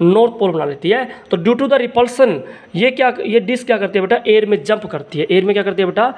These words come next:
jump करती है। तो यही बेटा एडी current का concept है, ठीक है बेटा।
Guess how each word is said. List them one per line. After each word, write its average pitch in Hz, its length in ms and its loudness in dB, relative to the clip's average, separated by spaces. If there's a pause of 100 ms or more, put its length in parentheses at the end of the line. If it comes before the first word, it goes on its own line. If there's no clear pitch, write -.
(280)
jump 214 340 0
करती 151 280 -4
है। 147 160 0
तो - 380 -10
यही 220 260 2
बेटा 208 380 0
एडी 165 220 -2
current 151 240 -4
का 202 100 -2
concept 214 540 -4
है, 139 140 -6 (420)
ठीक 285 140 -2
है 285 60 2
बेटा। 175 220 0